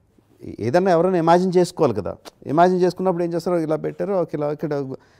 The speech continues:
ఆ, ఏదో టైగర్ ఊహించుకోండి, ఇలా వచ్చి, ఆ, మీ మీద నుంచి ఏదో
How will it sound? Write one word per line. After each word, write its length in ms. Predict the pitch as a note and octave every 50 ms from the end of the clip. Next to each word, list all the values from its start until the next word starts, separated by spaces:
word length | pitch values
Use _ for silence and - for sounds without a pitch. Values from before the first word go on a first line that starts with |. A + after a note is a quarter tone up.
| _ _ -
ఆ, 280 | - A#2+ A#2 A2+ A2 G#2+ - B2+
ఏదో 120 | C3 C#3
టైగర్ 360 | B2+ - C3+ C3+ C3+ C3 C#3 C3
ఊహించుకోండి, 760 | C3 B2+ C3 B2+ C3 C3 C#3 B2+ B2 - - B2+ B2+ E3+
ఇలా 180 | G#3 F3 D3+ C3+
వచ్చి, 600 | C3 C3 - - D#3+ D3+ C#3 C3 B2 A#2 A2+ A2 - _ _ _ _ _ - -
ఆ, 360 | G2+ G2+ G#2+ G#2 G2+ G2+ G2+ G2+
మీ 140 | A2 B2
మీద 240 | A#2+ A#2 B2+ C3 A#2+
నుంచి 240 | C3 C3 B2+ G#2+ B2+
ఏదో 160 | A#2+ A#2+ A#2